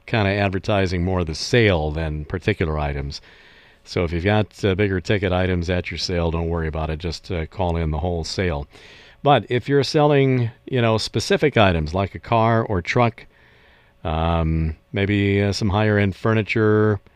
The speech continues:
real estate, uh, musical instruments, uh, maybe you've got, uh, who knows, maybe you got, uh, some high-end clothing that you're selling, or who knows what it might be.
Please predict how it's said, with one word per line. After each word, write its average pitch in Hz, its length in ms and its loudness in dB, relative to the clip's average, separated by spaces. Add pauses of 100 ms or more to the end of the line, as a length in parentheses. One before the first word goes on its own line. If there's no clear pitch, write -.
(720)
real 104 340 0
estate, - 1000 0
uh, 76 440 -2
musical 98 680 -2
instruments, 104 1040 -2 (580)
uh, 82 340 0
maybe 90 240 0
you've 90 120 0
got, 98 520 0 (600)
uh, 98 380 -8
who 104 200 -4
knows, 120 320 -2
maybe 87 220 -4
you 87 60 -4
got, 98 360 -2
uh, 98 160 -2
some 101 160 -2
high-end 107 480 2
clothing 92 460 0
that 76 160 -6
you're 78 100 -6
selling, 78 400 -4
or 71 160 -8
who 143 180 -2
knows 170 300 0
what 139 140 0
it 127 60 0
might 101 260 0
be. 76 260 -4